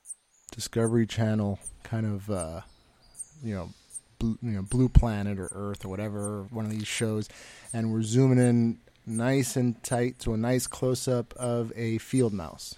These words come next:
<laughs> right? So we have this field mouse that's just chilling there. I'm, I'm wondering if we, uh, should call him, uh, what's his name, Fievel? Remember, uh, uh, American Tail? I just dated myself for those that saw that cartoon many moons ago.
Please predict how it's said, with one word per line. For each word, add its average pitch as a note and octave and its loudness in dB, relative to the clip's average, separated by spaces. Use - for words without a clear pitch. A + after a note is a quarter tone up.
<laughs> - -8
right? A2 -8
So B2+ -6
we B2+ 0
have C#3+ 0
this C3+ 0
field C3 0
mouse G#2 -4
that's - -6
just A2 -4
chilling A2 -2
there. G#2 -2
I'm, G#2+ -2
I'm A2+ -4
wondering B2+ 2
if A2 -4
we, A2 -2
uh, G2+ -6
should - -12
call A2 -2
him, G#2 -2
uh, G#2 -8
what's A2+ -8
his A#2 -10
name, G2 -6
Fievel? C3 -2
Remember, A2+ -4
uh, G2+ -6
uh, - -12
American A2 -4
Tail? A2 -6
I - -10
just - -14
dated G#2 -8
myself G#2 -6
for - -12
those G2+ -8
that G2 -12
saw G#2+ -6
that G2+ -6
cartoon G#2+ -8
many A2 -4
moons A#2 -2
ago. B2+ -2